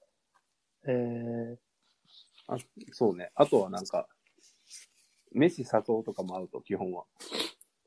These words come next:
Speaker 1: 飯誘う？
Speaker 2: そう。俺らしょっちゅうする。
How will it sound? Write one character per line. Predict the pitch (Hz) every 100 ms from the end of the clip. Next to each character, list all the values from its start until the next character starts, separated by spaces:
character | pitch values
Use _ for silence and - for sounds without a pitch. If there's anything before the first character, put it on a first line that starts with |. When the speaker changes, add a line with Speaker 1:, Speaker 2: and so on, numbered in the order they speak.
| -
Speaker 1:
飯 | 135 139 - 123
誘 |
う？ | - 113 - 117 110 113 - - - - - _ -
Speaker 2:
そ | 95
う。 | - -
俺 | 120 139
ら | 104
し | -
ょ | 123
っ |
ち | -
ゅ |
う | 135
す |
る。 | -